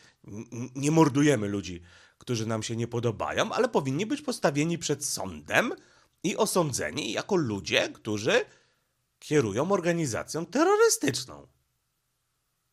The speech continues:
I po tym, jak już zostaną skazani, u nas nie ma kary śmierci, więc powinni po prostu odsiedzieć swoje. A ci młodzi ludzie, którzy uczestniczą w tej organizacji,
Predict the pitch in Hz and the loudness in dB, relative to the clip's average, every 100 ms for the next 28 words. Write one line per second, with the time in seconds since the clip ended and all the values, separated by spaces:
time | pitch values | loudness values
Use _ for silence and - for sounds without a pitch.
0 | _ _ _ _ - 143 349 - - 135 | _ _ _ _ -4 -2 -2 -4 -4 -4
1 | 139 131 117 151 - - 127 117 - 98 | -2 -2 4 2 2 -12 -6 -6 -6 -8
2 | - 101 95 - 107 85 73 73 147 254 | -6 -6 -6 -6 -4 -4 -6 -4 0 0
3 | - - - 123 123 139 104 82 80 78 | -4 -16 -8 -6 -2 -2 -2 -6 -10 -12
4 | - 80 - 151 175 151 175 - - _ | -16 -18 -8 -4 0 0 -2 -8 -20 _
5 | - 123 92 107 107 180 127 107 - 143 | -6 -6 -4 -6 -6 -4 -6 -6 -8 -6
6 | - - 247 117 104 - - - - - | 0 2 2 0 -6 -10 -14 -20 -20 -20
7 | _ _ _ _ _ _ _ _ - 127 | _ _ _ _ _ _ _ _ 0 0
8 | - - 240 190 113 165 139 131 151 123 | 0 0 0 0 4 4 4 0 0 0
9 | 92 85 135 120 120 139 131 135 120 92 | -4 -6 -4 -2 0 -2 -2 -4 -4 -4
10 | 107 101 98 92 95 80 71 - 196 | -4 -4 -4 -6 -8 -10 -10 -2 -2